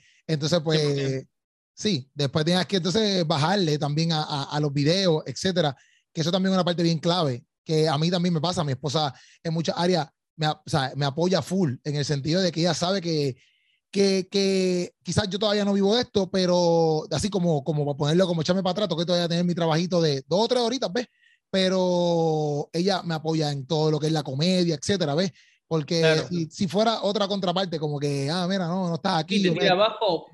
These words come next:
Speaker 2: es
Speaker 1: Sí,
Speaker 2: imposible
Speaker 1: sí.
Speaker 2: hacerlo.
Speaker 1: Sí,
Speaker 2: Imposible.
Speaker 1: literal, literal, literal, literal. Y entonces hace este video de las trompetas. A mí me llama mucho la atención esto porque a veces nosotros, como pienso yo, nosotros como creadores de contenido,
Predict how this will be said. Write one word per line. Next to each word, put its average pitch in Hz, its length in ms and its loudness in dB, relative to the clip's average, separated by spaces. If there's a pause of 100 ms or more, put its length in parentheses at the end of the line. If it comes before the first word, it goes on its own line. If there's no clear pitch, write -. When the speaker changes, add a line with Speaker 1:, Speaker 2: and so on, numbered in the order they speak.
(120)
Speaker 2:
es 175 100 -2
Speaker 1:
Sí, 202 80 2
Speaker 2:
imposible 170 380 2
Speaker 1:
sí. - 0 -
Speaker 2:
hacerlo. 139 320 -4 (240)
Speaker 1:
Sí, - 140 -2
Speaker 2:
Imposible. 196 140 2
Speaker 1:
literal, 135 420 -2
literal, 127 340 -2
literal, 123 360 -4 (200)
literal. 131 420 0 (260)
Y 170 60 -2
entonces 185 280 0
hace 233 280 0
este 247 180 -2
video 202 560 2
de 165 100 0
las 190 120 0
trompetas. 175 640 -2 (600)
A 160 100 0
mí 214 40 2
me 262 100 0
llama 269 140 2
mucho 262 160 2
la 254 60 4
atención 233 340 0
esto 220 160 0
porque 170 180 0
a 151 40 2
veces 190 220 0
nosotros, 165 280 0
como 156 320 0
pienso 175 260 0
yo, 170 180 4 (240)
nosotros 156 320 -2
como 175 300 0
creadores 151 360 0
de 160 80 -2
contenido, 185 540 2